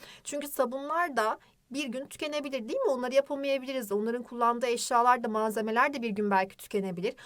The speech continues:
Okulda azalabilir ya da, değil mi? Bunlara çok dikkatli kullanıp dikkat etmemiz gerekiyor. Haydi bakalım. Kaynaklarımızı kullanırken nelere dikkat etmeliyiz başka?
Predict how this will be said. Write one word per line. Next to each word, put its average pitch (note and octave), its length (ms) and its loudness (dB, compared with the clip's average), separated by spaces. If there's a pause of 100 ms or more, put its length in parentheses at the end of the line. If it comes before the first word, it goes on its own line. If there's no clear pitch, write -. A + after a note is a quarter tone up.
(140)
Okulda C4 360 -2
azalabilir C4 640 4
ya G3+ 220 0
da, F#3+ 180 0
değil C4+ 300 -4
mi? A3+ 80 0
Bunlara A#3+ 260 0
çok - 280 -8
dikkatli A3 540 -2 (320)
kullanıp A#3+ 440 -2 (220)
dikkat G3+ 220 -2
etmemiz A3+ 460 -4
gerekiyor. A#3+ 480 2 (300)
Haydi - 260 -2
bakalım. - 300 0 (800)
Kaynaklarımızı F#4 840 4
kullanırken C4 840 -2
nelere C4 340 0
dikkat A#3 220 -4
etmeliyiz G#3 600 -2
başka? G#3 460 0